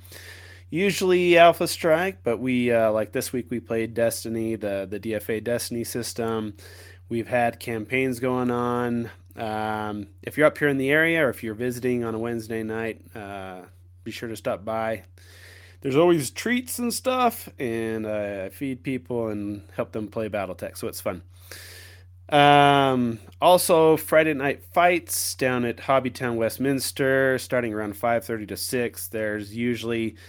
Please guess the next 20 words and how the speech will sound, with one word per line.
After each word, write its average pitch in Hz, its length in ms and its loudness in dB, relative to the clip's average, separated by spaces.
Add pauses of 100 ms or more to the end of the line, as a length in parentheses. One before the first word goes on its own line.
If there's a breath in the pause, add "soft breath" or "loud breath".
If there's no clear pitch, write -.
(420 loud breath)
uh, 110 560 2 (520)
a 127 60 -6
good 120 160 -2
number 120 300 0
of 104 100 -4
people. 127 320 0
We've 123 220 2
averaged 127 400 4
some, 131 580 0
uh, 151 320 2
we, 147 160 4
we 147 260 -6
probably 160 440 0
average 127 420 0
about, 117 800 2
uh, 107 280 -2
eight 135 240 -2
to - 80 -14
ten 120 280 -2
people 135 640 2